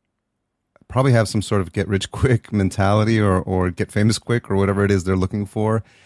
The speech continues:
I have a, I have this feeling that this is gonna shake itself out in the next six to twelve months with people who are just jumping on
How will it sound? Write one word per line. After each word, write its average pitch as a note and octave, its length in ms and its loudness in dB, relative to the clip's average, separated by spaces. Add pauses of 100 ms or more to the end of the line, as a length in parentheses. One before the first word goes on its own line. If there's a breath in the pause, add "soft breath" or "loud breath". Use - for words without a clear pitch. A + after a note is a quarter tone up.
(160 soft breath)
I A#2 100 0
have G3+ 160 2
a, F3+ 140 0
I A#2 60 2
have C3 160 2
this - 360 -2
feeling C#3+ 420 2
that G2 140 2 (120)
this G2+ 280 -8
is F#2 100 -4
gonna G#2+ 200 0
shake G2 240 0
itself F#2 380 -2
out G2 320 4
in F2+ 60 0
the F2 60 2
next F2+ 280 0
six - 220 -10
to F#2+ 60 -6
twelve E2+ 260 -4
months F#2 340 2
with - 100 -4 (120)
people G2 240 -2
who F#2 100 0
are F2+ 60 2
just F#2 260 -2
jumping F2+ 280 -2
on E2+ 260 0